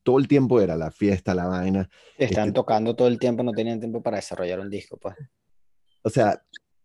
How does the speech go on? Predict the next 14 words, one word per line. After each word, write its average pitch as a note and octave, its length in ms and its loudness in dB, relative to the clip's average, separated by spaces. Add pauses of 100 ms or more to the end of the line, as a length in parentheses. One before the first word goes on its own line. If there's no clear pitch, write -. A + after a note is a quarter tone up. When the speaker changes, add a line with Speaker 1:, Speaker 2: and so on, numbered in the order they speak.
(140)
Speaker 1:
y, - 200 -6 (400)
y A#2+ 120 -4
sin A#2 180 -2
embargo A#2 320 4
lo A#2+ 80 6
hicimos, F#2+ 540 2 (240)
eh, F#2 180 -4
co-, - 180 -10
eh, F2+ 200 -6 (160)
con, G2 320 -2
con G2+ 240 2
el F#2+ 100 2
segundo G#2 360 4
disco, B2 440 2